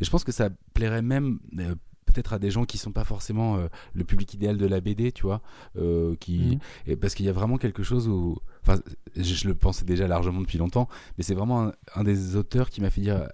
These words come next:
Speaker 1: Ah ouais, la B D, il y a en-, il y a encore plein de choses à interroger au niveau de la forme, euh, et il le fait d'une façon, euh, grandiose. » Je sais pas, puis c'est,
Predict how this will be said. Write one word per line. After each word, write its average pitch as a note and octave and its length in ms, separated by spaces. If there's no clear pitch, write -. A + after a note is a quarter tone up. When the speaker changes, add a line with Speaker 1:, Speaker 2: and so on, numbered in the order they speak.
Speaker 1:
Ah F#2 140
ouais, A2+ 120
la F2 120
B E2+ 100
D, G#2+ 140
il A#2+ 40
y F#2 60
a E2+ 60
en-, F2+ 140
il D2+ 60
y F#2 60
a F#2 40
encore F#2 220
plein B2+ 160
de C3 60
choses B2+ 160
à A#2 40
interroger G2+ 440
au G#2+ 60
niveau F#2 180
de F2+ 80
la F2 80
forme, F2 480
euh, D#2 500
et F2+ 100
il F#2 120
le F#2+ 60
fait A#2 160
d'une G2 140
façon, G#2+ 420
euh, F2+ 40
grandiose. » G2 400
Je - 40
sais - 40
pas, G#2 160
puis - 120
c'est, E2+ 720